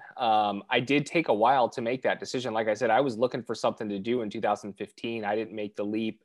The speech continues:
to even, I didn't find multifamily until two thousand seventeen and left my full-time job in two thousand eighteen. So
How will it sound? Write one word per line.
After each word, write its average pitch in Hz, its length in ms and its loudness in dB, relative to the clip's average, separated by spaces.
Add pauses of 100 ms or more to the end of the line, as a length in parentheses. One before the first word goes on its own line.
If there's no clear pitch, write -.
(140)
to 104 440 -2 (360)
even, 120 520 2
I 135 140 4
didn't 120 200 0
find 127 400 0
multifamily 104 540 -2
until 101 180 -6
two 117 160 -2
thousand 101 220 0
seventeen 107 460 -4
and 104 80 -4
left 107 180 -2
my 104 100 -2
full-time 104 380 -4
job 98 220 2
in 98 80 -8
two - 100 -8
thousand 98 300 -4
eighteen. 107 420 -6
So 117 200 0